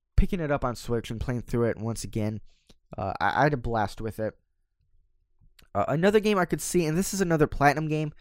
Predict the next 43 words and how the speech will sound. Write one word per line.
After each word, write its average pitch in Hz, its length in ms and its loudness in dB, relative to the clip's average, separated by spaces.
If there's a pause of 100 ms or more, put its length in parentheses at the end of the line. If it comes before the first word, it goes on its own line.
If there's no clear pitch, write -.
(220)
so - 140 -6
I 143 60 2
don't 156 180 -6
know 156 300 -8 (100)
how 147 500 -2
much 143 440 -6
this 143 200 0
would 131 120 0
interfere 131 460 -2
with 117 360 -2
Bayonetta 123 480 0 (160)
three's 151 380 -2
release, 160 440 -2 (580)
um, 120 460 0 (300)
but 160 160 6
I'd 175 160 6
love 233 200 2
to 233 100 -6
see 196 260 -2
The 151 140 4
Wonderful 143 400 4
one 113 160 0
oh 110 40 -2
one. 98 320 -4
I 143 100 -2
never 170 360 4
beat 151 300 -2
this 151 180 -6
game 143 200 -2
on 123 200 0
Wii 123 200 0
U. 131 280 2 (880)
It's - 180 -2
one 160 120 2
of 165 80 0
those 156 180 6
games 151 200 -2
that 147 80 4
was 127 120 0
just 139 160 -6
kind 147 160 0
of 117 160 -4
weird. 131 640 0